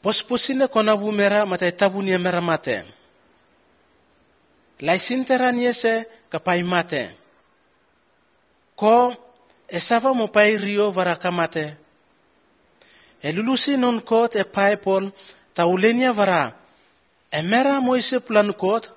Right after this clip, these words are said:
vara mo mate. E nona talume mo pai sa koloni latuka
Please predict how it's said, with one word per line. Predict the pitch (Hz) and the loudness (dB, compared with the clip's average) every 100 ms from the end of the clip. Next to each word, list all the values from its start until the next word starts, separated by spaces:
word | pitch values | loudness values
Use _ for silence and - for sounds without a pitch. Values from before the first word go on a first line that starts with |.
| _ | _
vara | 170 180 | -2 0
mo | 180 226 | 0 0
mate. | 226 208 208 185 185 185 _ _ _ _ _ _ - | 2 2 0 -2 -4 -10 _ _ _ _ _ _ -10
E | 165 | -4
nona | 180 196 190 | 0 2 0
talume | 196 - 233 240 220 220 | 0 2 2 2 0 0
mo | 208 | -2
pai | 196 185 175 170 170 _ - _ | 0 2 2 0 -6 _ -20 _
sa | - - - 226 262 240 | -8 -2 2 2 2 -2
koloni | 220 214 214 208 202 | -2 0 0 -2 -2
latuka | 170 - 190 185 170 175 | -2 -4 -6 -2 -2 -4